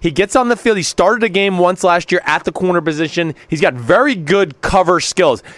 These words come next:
He could be kind of like a Honey Badger-ish type of player, and he's amazing on special teams. Xavier Woods, guy I had my eye on coming out of Louisiana Tech,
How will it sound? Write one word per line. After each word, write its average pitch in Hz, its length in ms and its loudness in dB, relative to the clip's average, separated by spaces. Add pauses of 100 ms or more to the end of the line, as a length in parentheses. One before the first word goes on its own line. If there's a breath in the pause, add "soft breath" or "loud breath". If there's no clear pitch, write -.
He 226 120 -2
could 220 180 -2
be 247 100 -2
kind 240 220 0
of 240 40 2
like 233 120 0
a 185 80 2
Honey 196 340 0
Badger-ish 131 760 0
type 151 260 0
of 131 140 0
player, 110 400 2 (280 loud breath)
and 170 140 -2
he's 165 180 -2
amazing 175 520 0
on 156 100 0
special 156 400 -2
teams. 143 220 -4 (680 loud breath)
Xavier 202 460 0
Woods, 214 420 0 (260 soft breath)
guy 190 280 2
I - 20 0
had 180 160 2
my 160 140 2
eye 156 260 4
on 147 180 0
coming 147 200 -2
out 147 100 2
of 143 80 0
Louisiana 139 460 0
Tech, 139 340 -2